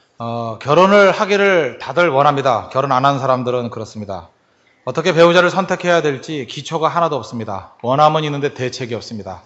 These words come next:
그래서 세월이 가도 별 수가 없을 것이다, 이런 생각을 갖습니다. 그래서 몇 주에 걸쳐서, 예상은 한 삼 주인데 더 할지도 모릅니다, 배우자 선택의 문제와 결혼의 문제를 살펴보도록 하겠습니다.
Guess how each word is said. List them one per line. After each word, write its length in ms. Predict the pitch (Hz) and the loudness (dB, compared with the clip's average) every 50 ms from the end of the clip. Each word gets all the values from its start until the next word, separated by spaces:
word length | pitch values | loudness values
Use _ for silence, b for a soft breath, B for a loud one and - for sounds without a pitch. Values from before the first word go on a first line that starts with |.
| _ b b b b b b b | _ b b b b b b b
그래서 180 | - 110 120 117 | -20 -16 -16 -10
세월이 340 | - - 175 170 170 170 | -4 0 2 2 2 4
가도 520 | 147 156 151 139 156 151 143 131 117 104 - - | 4 2 2 2 2 0 0 0 -2 -6 -8 -6
별 300 | 127 131 139 139 131 120 | -4 -4 -2 -4 -6 -8
수가 260 | - - 143 - 131 | -10 -10 -4 -4 -2
없을 280 | 120 113 - 139 127 | -4 -4 -6 -12 -10
것이다, 320 | - 131 113 113 135 123 117 | -8 -8 -8 -4 -4 -4 -4
이런 160 | 113 123 123 | -4 -4 -6
생각을 200 | 131 123 123 120 | -6 -6 -8 -8
갖습니다. 520 | 110 107 - - 113 104 90 92 87 82 _ _ b b b b b b b b b b b b - | -8 -10 -12 -12 -14 -14 -12 -12 -14 -16 _ _ b b b b b b b b b b b b -14
그래서 160 | 131 143 123 | -12 -6 -2
몇 160 | 127 139 139 | -2 -2 0
주에 140 | - 180 170 | 2 2 4
걸쳐서, 560 | 156 151 123 135 - - 156 147 127 110 107 | 4 2 2 0 -4 -2 0 0 0 0 -2
예상은 340 | 120 131 123 147 147 147 143 | -4 -4 -2 -2 0 0 0
한 80 | 147 139 | 0 -2
삼 220 | - - 175 170 | -4 -6 -10 -8
주인데 400 | 156 160 147 131 135 135 123 110 | -6 -6 -6 -4 -4 -4 -4 -4
더 100 | 110 120 | -4 -2
할지도 280 | 123 127 117 - 135 139 | -2 -2 -2 -4 -8 -8
모릅니다, 500 | 113 110 110 107 107 107 101 92 92 - _ | -6 -6 -8 -8 -8 -8 -8 -10 -10 -14 _
배우자 320 | - 117 123 135 135 147 131 | -8 -4 -4 -2 -2 -2 -4
선택의 360 | 143 156 151 151 151 139 143 | -4 -6 -6 -6 -4 -4 -4
문제와 600 | 135 131 120 127 120 113 117 143 165 165 - B B B B B B | -4 -4 -2 -2 0 0 0 0 0 -2 -6 B B B B B B
결혼의 340 | - 135 143 147 156 151 | 0 2 2 2 2 0
문제를 320 | 143 139 139 139 139 143 139 | 0 0 -2 -2 -2 -4 -4
살펴보도록 480 | 135 - 156 147 143 135 131 127 123 | -8 -8 -10 -8 -6 -6 -4 -4 -6
하겠습니다. 560 | 120 117 110 - 113 113 104 107 101 92 - | -6 -8 -12 -14 -12 -12 -10 -8 -8 -10 -10